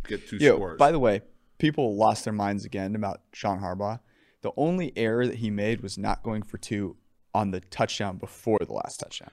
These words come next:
Speaker 1: Yeah, uh, but which was a blunder. I mean, that, that, you know, he, but he's allowed to have them because he's had so many smart decisions in the past.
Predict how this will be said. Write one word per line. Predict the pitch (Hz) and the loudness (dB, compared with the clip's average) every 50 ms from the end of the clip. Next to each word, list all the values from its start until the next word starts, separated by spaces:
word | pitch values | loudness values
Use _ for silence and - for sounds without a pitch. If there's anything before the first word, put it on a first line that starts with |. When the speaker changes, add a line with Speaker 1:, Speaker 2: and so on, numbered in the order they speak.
| _ _ | _ _
Speaker 1:
Yeah, | - 107 107 104 98 95 90 87 - - _ _ - | -2 0 2 4 4 4 2 0 -6 -16 _ _ -2
uh, | 117 | -2
but | 120 - 104 107 131 131 123 | -2 -2 0 2 2 2 4
which | 131 135 135 - | 2 0 2 6
was | 147 147 143 131 | 4 4 4 4
a | 135 | 2
blunder. | 131 143 139 123 95 90 95 | 4 4 2 4 0 0 0
I | 101 104 110 | 0 0 0
mean, | 110 107 104 | 0 0 2
that, | 107 107 107 101 - 90 | 2 2 2 0 -2 -2
that, | 104 104 104 104 - - | 0 0 0 0 -2 -6
you | - 101 104 | -8 -6 -4
know, | 98 92 92 | -4 -4 -4
he, | 101 107 104 104 101 95 | -2 -2 -2 -2 -2 -4
but | - 92 110 107 | -4 -6 -4 -2
he's | 117 120 120 | -2 -2 -2
allowed | 123 117 117 113 113 | 2 2 4 4 4
to | 110 104 | 2 2
have | 113 110 110 95 | 2 0 0 0
them | 90 95 98 | -4 -6 -6
because | 95 92 - 101 95 | -6 -6 -6 -6 -6
he's | 87 95 92 | -6 -8 -4
had | 101 95 90 - | -4 -4 -4 -4
so | - | -8
many | 95 92 92 | -8 -6 -8
smart | 90 - - 107 104 104 - - | -8 -8 -6 -4 -4 -4 -4 -6
decisions | - - 95 92 87 92 90 82 | -10 -8 -8 -8 -6 -8 -10 -10
in | 87 | -12
the | 85 | -6
past. | - 113 110 98 85 82 82 - | -4 -2 -2 0 -2 -4 -6 -10